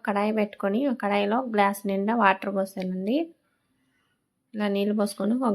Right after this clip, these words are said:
గంట సేపు నానబెట్టుకున్న రెండు టేబుల్ స్పూన్లు పచ్చిశనగపప్పు అండి. మీకు అంత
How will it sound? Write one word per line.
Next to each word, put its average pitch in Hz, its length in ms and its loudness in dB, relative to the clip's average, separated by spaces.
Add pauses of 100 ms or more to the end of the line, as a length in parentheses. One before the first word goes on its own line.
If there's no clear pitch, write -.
గంట 196 220 0
సేపు 202 360 -2
నానబెట్టుకున్న 196 640 -2 (340)
రెండు 208 300 2
టేబుల్ 202 260 0
స్పూన్లు 202 400 -6 (160)
పచ్చిశనగపప్పు 190 800 -4
అండి. 196 220 -2 (760)
మీకు 208 160 -6
అంత 190 140 -2